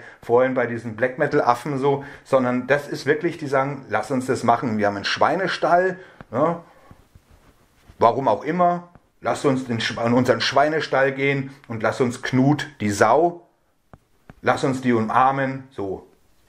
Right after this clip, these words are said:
Das ist das Special Mention. Und von den Handsome Beasts, die haben eh geile Cover, die immer in den Worst-Listen auftauchen.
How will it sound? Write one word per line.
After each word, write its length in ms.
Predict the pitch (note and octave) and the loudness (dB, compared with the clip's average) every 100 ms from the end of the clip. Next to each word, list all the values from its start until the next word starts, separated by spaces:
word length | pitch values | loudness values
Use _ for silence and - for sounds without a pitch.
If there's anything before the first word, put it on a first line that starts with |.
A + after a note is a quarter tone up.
| _ _ _ _ | _ _ _ _
Das 120 | B2 B2 | 0 2
ist 40 | |
das 100 | B2 | 2
Special 280 | - A2+ A#2 | 2 -2 -2
Mention. 220 | B2 C3+ | -4 0
Und 180 | F3+ - - - | 0 0 -12 -4
von 140 | D3+ | -2
den 100 | C#3 | 0
Handsome 320 | C3 F3+ E3+ | 0 0 -2
Beasts, 240 | E3 G#3 - | -2 -4 -2
die 100 | C3+ | -2
haben 140 | C3 | 0
eh 80 | G3 | -2
geile 280 | C#3 A2+ A2 | 0 0 -2
Cover, 420 | G#2+ G#2 G3+ - - - - _ _ - - - | -2 0 -2 -4 -20 -20 -20 _ _ -20 -20 -6
die 280 | A2 C#3+ | -2 2
immer 180 | G#3 A#3+ | 4 4
in 80 | F3+ | 2
den 140 | E3+ | 0
Worst-Listen 680 | C#3+ G#3 - - B2 - B2+ | 0 0 -4 -10 -10 -10 -10
auftauchen. 720 | G#2+ A#2+ - A2 A2 D3+ G#3 | -4 -4 -2 0 2 0 -6